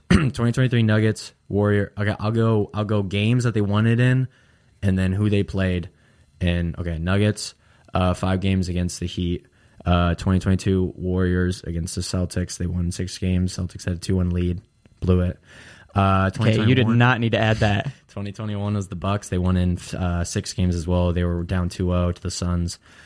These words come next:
Speaker 1: Twenty twenty was the Lakers. They won six games. Twenty nineteen was the Raptors. They won in six games on the road. It's against the Warriors. Twenty eighteen Warriors, Warriors,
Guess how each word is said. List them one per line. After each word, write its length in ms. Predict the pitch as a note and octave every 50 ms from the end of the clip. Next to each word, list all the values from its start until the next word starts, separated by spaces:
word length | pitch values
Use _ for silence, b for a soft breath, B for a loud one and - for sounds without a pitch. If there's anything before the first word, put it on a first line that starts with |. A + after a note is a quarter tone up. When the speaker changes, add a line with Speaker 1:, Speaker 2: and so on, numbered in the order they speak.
| B B B
Speaker 1:
Twenty 220 | B - F#2+ F2 E2+
twenty 260 | - - F#2 E2+ E2
was 120 | E2 E2+ D#2+
the 60 | E2
Lakers. 320 | F2 G2 G2+ - G#2 F#2 E2+
They 80 | F2
won 180 | F2 E2+ E2+ E2+
six 200 | - - - - -
games. 400 | - E2+ E2+ E2 E2 E2 - - B B B B B B B
Twenty 260 | - - - E2+ E2+
nineteen 560 | E2 E2+ E2+ E2+ - - - F2+ F2 E2+ E2+
was 180 | E2+ E2+ E2 -
the 220 | - E2+ E2+ E2 D2
Raptors. 800 | F2 G2 G2+ G2 - - F#2 F2+ F2+ F2 - - - - - -
They 100 | F#2+ F#2
won 160 | F2+ F2 F2 E2+
in 80 | F2
six 260 | F2 - F2+ - - -
games 300 | - F2 F2 F2 E2+ - -
on 180 | F#2 F#2 F2
the 80 | E2+ F2
road. 440 | E2+ F#2 G2 G#2 A2 A2 G#2+ G#2 G2+ - _
It's 140 | - - F2
against 200 | E2 E2 E2+ G#2
the 60 | D#3+
Warriors. 420 | C3+ G#2 A2 G#2+ G2+ G2+ G2 F#2 -
Twenty 280 | - - F2 F2 F2
eighteen 260 | F2 - - F2+ E2+ E2+
Warriors, 360 | F2 F2 F2 F2 F2 E2 -
Warriors, 460 | F2 F2 F2+ F2+ F2 F2 F2 E2+ -